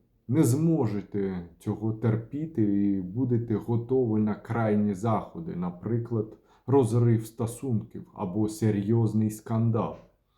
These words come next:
Вам захочеться переосмислення поточних відносин. Але раптове втручання ззовні змусить вас поглянути на стосунки під іншим кутом.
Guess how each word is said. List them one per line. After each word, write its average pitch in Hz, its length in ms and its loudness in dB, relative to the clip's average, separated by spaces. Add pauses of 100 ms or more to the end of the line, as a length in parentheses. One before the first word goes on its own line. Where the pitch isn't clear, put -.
(720)
Вам 117 400 4
захочеться 120 880 -2
переосмислення 117 1300 0
поточних - 800 -6
відносин. 98 760 -2 (1800)
Але 127 280 0
раптове 123 560 0
втручання 107 840 0
ззовні 113 480 -2
змусить 165 640 -2
вас 127 480 -4 (180)
поглянути 120 680 2
на 110 140 2
стосунки 110 920 -2 (300)
під 104 340 0 (120)
іншим 120 560 0
кутом. 95 480 -8